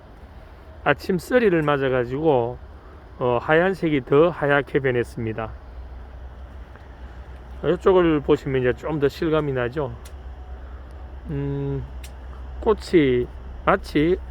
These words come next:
얼음처럼 변했습니다. 얼음꽃이죠, 얼음꽃. 와, 이 말만 듣던 그 얼음꽃입니다. 어, 국화가 쓰리를 맞아서 이렇게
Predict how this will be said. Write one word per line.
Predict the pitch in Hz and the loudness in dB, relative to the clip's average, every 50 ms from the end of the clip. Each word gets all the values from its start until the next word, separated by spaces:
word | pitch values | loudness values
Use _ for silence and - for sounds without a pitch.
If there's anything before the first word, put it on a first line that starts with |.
| - | 4
얼음처럼 | - 240 240 226 185 151 - 165 147 139 131 | 4 6 6 6 2 0 -2 0 0 0 0
변했습니다. | 127 120 123 120 - - 127 120 117 110 113 107 101 - - - - - - - - - - - - - - - - - - - - - - | 0 0 0 -2 -2 -4 -4 -4 -2 -2 -2 -4 -6 -8 -14 -16 -16 -16 -16 -14 -14 -16 -16 -16 -16 -16 -16 -16 -14 -14 -14 -14 -8 2 4
얼음꽃이죠, | 240 240 233 196 156 - 160 139 - - 123 131 139 | 6 6 6 4 2 0 0 0 0 -2 -2 0 0
얼음꽃. | 156 160 147 131 113 - - 113 104 - - - - | 2 2 0 0 -2 -6 -6 -6 -6 -8 -12 -12 -10
와, | 123 113 110 107 107 107 104 - - - - - - - | -8 -8 -6 -6 -8 -8 -8 -10 -10 -12 -12 -12 -8 -4
이 | 180 180 | -4 -2
말만 | 170 156 143 139 135 135 139 139 156 180 190 180 | -2 0 2 4 4 4 4 4 2 0 2 0
듣던 | 190 175 - 185 175 160 | 0 0 0 0 0 2
그 | 165 160 160 208 | 2 2 2 2
얼음꽃입니다. | 202 202 185 147 127 - 131 - - - 139 117 113 120 160 156 123 - - - - - - - - - - - - - - - - - - - - - - - - | 2 2 2 0 -2 -4 -8 -8 -8 -8 -6 -6 -4 -2 -4 -4 -4 -8 -14 -20 -20 -20 -18 -18 -18 -18 -18 -18 -18 -18 -18 -20 -20 -20 -20 -20 -20 -20 -16 -10 -4
어, | 143 123 127 127 | -2 0 0 0
국화가 | - 190 185 - - 185 165 151 139 135 147 165 180 | 0 -2 -2 0 -2 0 2 2 2 2 2 -2 -4
쓰리를 | - - - 220 185 185 160 147 143 | -6 -4 -2 0 2 2 0 0 -2
맞아서 | 135 139 143 139 143 143 - - 139 | 0 -2 -2 -2 -2 -4 -2 0 -2
이렇게 | 135 143 135 - - 139 139 139 139 147 | -2 -2 -2 -2 0 0 0 0 -2 -6